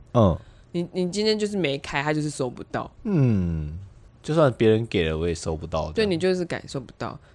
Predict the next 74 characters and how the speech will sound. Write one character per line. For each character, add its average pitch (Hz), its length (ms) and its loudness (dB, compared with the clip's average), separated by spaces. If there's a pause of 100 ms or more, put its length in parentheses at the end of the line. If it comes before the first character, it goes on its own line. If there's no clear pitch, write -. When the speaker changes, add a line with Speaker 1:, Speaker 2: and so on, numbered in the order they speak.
Speaker 2:
然 175 100 2
后 240 100 6
自 262 240 -4
恋 233 160 4
型 175 220 -2
的 156 100 2
这 190 140 2
一 185 100 6
边 180 140 -2
的 151 100 0
人， 135 140 -2
他 175 100 0
的 175 160 2
状 165 280 -2
况 165 200 -2
就 156 80 -2
比 147 120 -8
较 135 120 -4
像 143 220 -8
是， 180 140 -8
因 214 40 -2
为 214 60 -4
他 214 100 -6
没 156 120 -4
办 156 160 0
法 85 60 -6
换 117 400 -6
位。 113 200 -6 (1040)
Speaker 1:
对， 87 220 4
其 - 160 -2
实 131 80 8
我 101 120 6
后 113 200 8
来 90 160 8
发 95 200 6
觉 92 140 6
我 80 320 0
要 104 160 4
换 98 220 4
位 87 100 4
非 92 180 4
常 80 240 -6
难。 80 120 -12 (220)
Speaker 2:
他， 233 160 2
因 277 80 4
为 285 100 6
他 262 120 4
没 220 120 4
有 180 80 6
办 185 160 2
法 135 100 2
换 151 460 0
位， 143 260 2 (460)
所 233 160 0
以 202 40 2
他 202 160 2
就 208 140 2
很 147 220 -4
难 135 220 -6
感 135 200 -2
受 160 140 -6
到 175 120 4
别 143 200 -4
人 135 180 -8
做 196 160 2
这 185 120 -4
件 180 180 0
事 175 160 -6
情 143 160 -6
是 165 160 -6
很 139 160 -4
有 139 140 -6
爱 123 220 -6
的。 - 60 -14